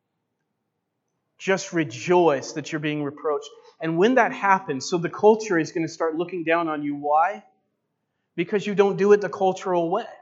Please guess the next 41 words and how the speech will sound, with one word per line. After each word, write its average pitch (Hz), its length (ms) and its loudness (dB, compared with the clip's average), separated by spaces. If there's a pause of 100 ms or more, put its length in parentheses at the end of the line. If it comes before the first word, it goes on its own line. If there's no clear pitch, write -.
(680)
The 170 100 -4
culture 202 400 2
looks 185 220 2
down 196 240 0
on 190 140 0
you 190 120 -6
not 180 260 2
just - 200 -10
because 180 440 -6 (240)
you're 170 100 0
like, 165 360 2
"I 185 100 0
don't 208 200 0
believe 180 420 -2
in 180 100 -4
the 170 60 -4
message 170 520 -4
that 165 140 -2
it's 151 160 -8
sending," 151 680 -6 (460)
but 170 100 2
I 180 100 6
don't, 190 240 2 (400)
but 190 140 2
it's 185 200 0
more 185 280 2
about 175 400 4 (280)
the 170 100 -6
culture 202 480 2
is 180 300 -4
not 170 500 -2
allowing 170 520 0
for 160 220 -2
an 156 180 -6
open 165 380 -2
door 151 260 -2
for 151 180 -14
Jesus 143 440 -14
to 147 100 -18
be 131 120 -12
preached. - 540 -16